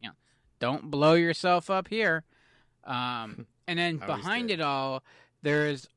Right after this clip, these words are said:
Speaker 1: artwork, like, uh, conception art throughout, uh, behind, like, backing it up. So it's not just plain pages. Like, there's, there's original artwork on every page, even if it's,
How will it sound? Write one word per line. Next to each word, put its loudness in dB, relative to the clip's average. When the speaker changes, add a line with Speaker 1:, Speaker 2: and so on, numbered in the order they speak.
Speaker 1:
artwork, -6
like, -10
uh, -20
conception -4
art -4
throughout, -2
uh, -6
behind, -2
like, -10
backing -4
it -8
up. -8
So -18
it's -16
not -4
just -12
plain -6
pages. -6
Like, -14
there's, -6
there's -4
original 0
artwork 0
on -4
every 0
page, -4
even -2
if -6
it's, -10